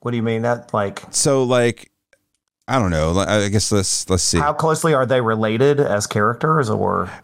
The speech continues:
Speaker 2: Maybe that, but, like, just who were you, who were you more comfortable with? Like, uh, obviously
Speaker 1: Hmm.
Speaker 2: you've done a lot of Rolson material, but Preston is a, Preston's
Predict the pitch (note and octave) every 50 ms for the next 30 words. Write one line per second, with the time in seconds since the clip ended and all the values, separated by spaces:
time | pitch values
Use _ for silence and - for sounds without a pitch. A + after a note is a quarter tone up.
0 | _ _ _ _ _ _ - C#3+ C#3+ D3+ E3+ G3 A3+ A#3 A3 D#3+ B2 B2+ B2+ C3
1 | A#2+ A2 C3+ B2+ A#2 A#2 C3+ C3 G#2+ G#2 A2 C#3+ C3+ - - - _ _ _ _
2 | _ _ _ _ - F#2+ A2 E3 F#3 G3+ G#3 G3 E3+ E3 D#3 D3+ D3 C#3 C3 C3+
3 | C3 C3 B2+ B2 B2 G#2+ - - _ _ - - A2 C3 C3+ C3+ C#3 C3 B2+ B2
4 | A2+ A2+ A2+ G#2+ F#2+ - - A2 G2 - - G#2 E2 E2+ E2 D#2+ E2 E2+ E2 D#2+
5 | D2 - - - - - _ _ _ _ - G2 F2+ F2 E2+ A2 G#2+ G2 G2 A2
6 | A2 A#2 A2+ A#2 A2+ A2 G#2 G2 F2+ G#2+ G#2+ G#2 F#2 F#2 F#2+ F#2+ F#2+ F2+ F2 E2
7 | F#2 G2 G2+ G2+ - - G#2 F#2 F2+ E2+ D#2+ - A2 A2+ A2 G#2 G2 F2+ E2+ E2
8 | E2 E2 E2 E2 A2 G#2 F#2+ F2 E2 - _ - - A2+ G#2+ G2 - - G#2 G2+
9 | F#2+ F2+ F2+ F2 F2+ F2 E2 - - - - A2+ G#2 - - G2+ F#2+ F2+ F2 -
10 | - -